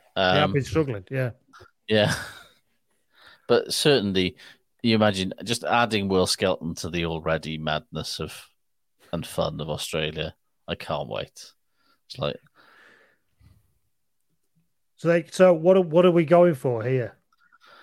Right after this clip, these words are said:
Speaker 1: France by
Speaker 2: Oh,
Speaker 1: seven?
Speaker 2: oh, I, I said France by, like, twelve. I think France will have more than, you know, everyone's fit and back pretty much.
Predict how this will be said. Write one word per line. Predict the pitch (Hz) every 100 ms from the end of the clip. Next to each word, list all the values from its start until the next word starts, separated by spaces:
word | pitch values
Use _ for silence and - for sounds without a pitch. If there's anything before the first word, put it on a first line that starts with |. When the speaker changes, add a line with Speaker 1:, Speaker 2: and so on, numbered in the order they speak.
| -
Speaker 1:
France | 160 156 -
by | 143
Speaker 2:
Oh, | 143 139 208 175
Speaker 1:
seven? | 110 - _ _ _ - 233
Speaker 2:
oh, | 120 135
I, | 117 117
I |
said | 113 110 92
France | - 98 87 -
by, | - 85 82
like, | 80 76 - - - _ _ _ _ _
twelve. | - 87 71 73 - - _ _ _ -
I | 85
think | 82 80
France | - 82 76 -
will | - 69 76 - _ _ _ _ _ _
have | 147 78
more | 78 73
than, | 69 -
you | 60 67
know, | 62 - _ -
everyone's | 101 113 101 90 82
fit | - - -
and | 76
back | - 69 - - -
pretty | - - 67
much. | 69 - - -